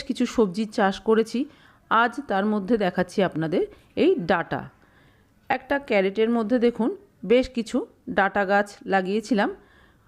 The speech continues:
ডাঁটা গাছগুলো বেশ বড় হয়েছে এবং খাওয়ার মতো হয়ে গেছে। একটা ডাঁটা দেখুন বেশ মোটা হয়েছে, এই ডাঁটাটা দিয়েই আজকে আমি একটা রান্না করব। কোনো রকম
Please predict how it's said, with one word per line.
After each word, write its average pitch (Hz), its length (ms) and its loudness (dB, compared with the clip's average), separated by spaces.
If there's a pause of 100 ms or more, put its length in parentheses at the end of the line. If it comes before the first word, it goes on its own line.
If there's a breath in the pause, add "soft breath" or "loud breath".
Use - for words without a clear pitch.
(300 soft breath)
ডাঁটা 185 240 2
গাছগুলো 226 440 2
বেশ 208 200 2 (120)
বড় 180 200 4
হয়েছে 233 400 4 (360 soft breath)
এবং 285 220 0
খাওয়ার 196 340 2
মতো 185 260 0
হয়ে 156 240 0
গেছে। 143 320 -4 (600 soft breath)
একটা 202 260 -2
ডাঁটা 190 280 2
দেখুন 208 340 -2
বেশ 190 280 4
মোটা 190 260 0
হয়েছে, 202 420 0 (220)
এই 220 180 2
ডাঁটাটা 180 380 2
দিয়েই 180 300 0
আজকে 165 280 0
আমি 190 180 -2 (440 soft breath)
একটা - 220 0
রান্না 165 420 0
করব। 143 180 -2 (920 soft breath)
কোনো 269 260 4
রকম 294 300 2